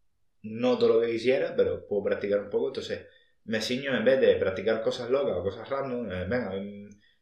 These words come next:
esto se me da bien, lo practico, que me parece también totalmente loable el que quiera hacerlo. E intento llevar una organización para yo aprender un poquito más y perfeccionar un poco más. Entonces,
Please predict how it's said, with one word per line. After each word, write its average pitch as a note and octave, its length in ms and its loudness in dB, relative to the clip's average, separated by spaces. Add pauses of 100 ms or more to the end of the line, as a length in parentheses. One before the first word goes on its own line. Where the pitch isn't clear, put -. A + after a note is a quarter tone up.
esto - 240 -6
se A#2 100 -6
me A2+ 100 -6
da A2+ 80 -2
bien, A#2+ 280 -2
lo F#2+ 100 -2
practico, A#2+ 600 -4 (260)
que E2+ 120 -10
me E2+ 100 -6
parece E2+ 300 -4
también F#2+ 240 -6
totalmente F#2+ 440 -4
loable F#2+ 360 -2
el - 40 -14
que F2 120 -14
quiera F2+ 160 -6
hacerlo. G#2+ 420 -6 (960)
E A#2 60 -6
intento A2+ 320 0
llevar A#2+ 260 4
una B2 180 -2
organización A2 640 -6
para B2 240 0
yo G2+ 140 4
aprender A2+ 420 2
un A#2+ 120 -6
poquito G2+ 320 -4
más A#2+ 240 -6
y - 120 -6
perfeccionar G2 540 -8
un G#2 100 -10
poco G2 280 -6
más. - 100 -18 (140)
Entonces, F#2+ 360 -6